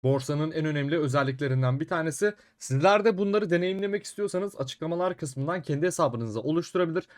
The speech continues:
ve B U I DeFi borsasına kayıt olup işlemlerinize hızlı bir şekilde başlayabilirsiniz. Onun dışında bu videoda anlatılan hiçbir şey yatırım tavsiyesi değildir arkadaşlar. Yatırım kararlarınızda karınızdan da zararınızdan da bizler sorumlu değiliz.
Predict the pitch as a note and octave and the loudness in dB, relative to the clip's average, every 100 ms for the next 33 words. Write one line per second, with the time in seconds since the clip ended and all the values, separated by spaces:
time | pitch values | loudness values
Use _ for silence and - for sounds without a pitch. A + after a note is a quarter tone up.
0 | _ C#3 C3+ F3+ F#3+ F3+ F3 D3+ F#3 F3+ | _ 0 2 2 4 4 4 2 2 2
1 | C#3+ B2 A#2+ D3 F#3 - C#3 E3 C#3+ C#3 | 2 -2 -4 -6 -6 0 0 0 0 0
2 | - - _ - - F#3 C#3 B2 A#2+ F3 | -2 -6 _ -6 2 4 4 2 4 2
3 | E3+ D#3 C3+ B2 G#2+ C3+ F3 D3+ C#3 - | 2 0 -2 -4 -2 0 2 2 0 0
4 | A2 D#3 F#3 - F3+ - - _ _ - | -2 0 -2 -2 -4 -6 -14 _ _ 0
5 | D3 F#3+ G#3+ A3 A3+ G3+ G3 F#3 G#3+ G3+ | 4 4 2 4 4 4 2 4 4 4
6 | F#3 F#3+ G3+ F#3 G3+ D#3 E3+ G3 D#3 F#3 | 2 0 0 0 -4 0 2 4 2 2
7 | F#3+ F3+ C3+ D3 C3+ D#3 D#3+ F3 D3+ C3+ | 2 4 4 2 0 4 6 6 4 0
8 | - A#2 B2 F#3+ G3 C#3+ B2+ D#3 C#3 B2+ | 0 -2 0 0 0 -2 0 -2 2 2
9 | A#2+ A2+ G#2+ A2+ A2 F3+ - _ - D#3+ | 2 0 -4 -4 0 -2 -2 _ 2 8
10 | D#3 C#3 A#2+ A#2+ C3 F3+ C#3+ C3 A2+ G#2+ | 8 6 2 2 2 4 4 4 2 -2
11 | G2+ A2 B2+ D#3+ C3 B2+ B2+ - A2 G#2 | -4 -2 0 0 0 2 0 0 -4 -2
12 | C3 D#3 E3+ - | 2 2 2 -2